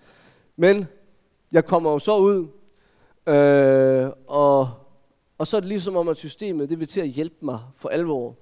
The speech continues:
De siger, "Hvad kunne du tænke dig, Jakob?" Jeg siger, "Jeg vil gerne spille skuespil."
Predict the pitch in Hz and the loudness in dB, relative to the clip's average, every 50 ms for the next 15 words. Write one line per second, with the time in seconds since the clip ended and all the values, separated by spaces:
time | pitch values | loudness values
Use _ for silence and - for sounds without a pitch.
0 | _ _ _ _ _ _ _ _ _ _ _ _ _ _ _ _ _ _ _ _ | _ _ _ _ _ _ _ _ _ _ _ _ _ _ _ _ _ _ _ _
1 | _ _ _ - 165 - - 180 170 160 196 202 226 208 160 - - 190 196 202 | _ _ _ -10 -8 -6 -2 -2 0 0 -2 -2 -4 -6 -8 -6 -6 -4 -4 -4
2 | - 185 160 147 139 135 135 139 127 135 156 156 - - 180 165 156 170 185 180 | -2 -2 0 2 2 0 0 -2 -6 -6 -8 -8 -6 -6 -4 -4 -2 -2 -4 -4
3 | 165 175 175 185 180 - - 170 151 - - 190 196 185 _ - 143 131 120 | -4 -4 -4 -4 -6 -8 -10 -12 -12 -12 -12 -14 -14 -12 _ -6 -6 -6 -6